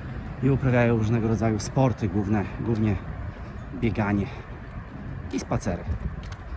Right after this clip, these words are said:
No, generalnie ciężko jest tutaj z jako normalnymi zejściami do wody, znaczy są,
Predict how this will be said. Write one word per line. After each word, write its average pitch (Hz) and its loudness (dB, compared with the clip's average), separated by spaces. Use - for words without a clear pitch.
No, - -2
generalnie 127 6
ciężko 165 6
jest 110 4
tutaj 107 4
z - -2
jako 120 4
normalnymi 113 8
zejściami 113 4
do 98 4
wody, 101 2
znaczy 104 2
są, 135 4